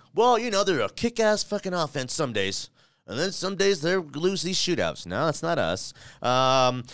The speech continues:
"Well, there's, this defense is out of this world spectacular. Um, there, n-, no one's scoring on this defense. We can win every game." Well, we had a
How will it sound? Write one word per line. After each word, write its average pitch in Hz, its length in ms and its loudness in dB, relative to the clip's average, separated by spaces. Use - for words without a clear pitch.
"Well, 202 280 6
there's, 156 240 4
this 147 160 -2
defense 190 340 0
is - 160 -4
out 139 140 2
of 147 80 -4
this - 160 -6
world 156 140 -2
spectacular. 95 800 -2
Um, 95 920 2
there, 123 140 0
n-, 107 200 -8
no 107 200 -4
one's 120 160 -2
scoring 151 360 -2
on 90 80 -6
this 82 140 -10
defense. 87 260 -10
We 127 80 -8
can 117 140 -8
win 104 80 -4
every 135 180 -2
game." 80 320 -10
Well, 135 300 0
we 117 80 2
had 127 100 4
a 107 80 2